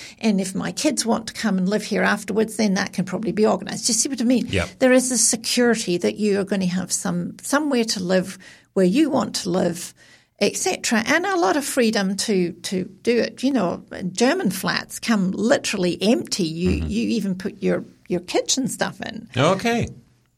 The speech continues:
Speaker 1: My husband had a friend that got caught out with that when he rented a flat.
Speaker 2: <laughs>
Speaker 1: "Where is it?"
Speaker 2: <laughs>
Speaker 1: "Oh, no, you buy all of these pieces and then you have, you know, the kitchen you want." And that's fine. That's great. Um,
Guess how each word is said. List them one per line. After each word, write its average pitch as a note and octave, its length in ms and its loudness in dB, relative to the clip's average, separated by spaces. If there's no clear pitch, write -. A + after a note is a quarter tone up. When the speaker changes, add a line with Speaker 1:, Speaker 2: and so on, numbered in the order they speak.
Speaker 1:
My F3 60 -8
husband E3 300 -4
had G3 120 -4
a G3 40 -8
friend F3+ 280 0
that - 60 -8
got - 200 -6
caught - 220 -4
out A#3+ 180 2
with - 100 -10
that F#3 200 -4
when F3 120 -2
he G3+ 80 0
rented G3 420 4
a B2+ 80 4
flat. D3 280 2
Speaker 2:
<laughs> C3+ 280 -2
Speaker 1:
"Where F4 240 6
is A4 160 10
it?" - 260 4
Speaker 2:
<laughs> F2 80 4
Speaker 1:
"Oh, F4+ 320 10
no, G4+ 240 6
you A3 180 6
buy A3 380 4
all G3 140 4
of E3+ 80 0
these F#3 200 2
pieces - 380 -4
and F#3+ 220 0
then A#3 160 6
you A3+ 100 6
have, F#3 340 0
you G#3+ 140 8
know, G3 160 2
the F3+ 160 -2
kitchen G3 460 0
you E3 240 0
want." - 520 2
And A4 160 2
that's - 220 2
fine. B4+ 260 2
That's - 200 -4
great. - 460 0
Um, D#4+ 320 2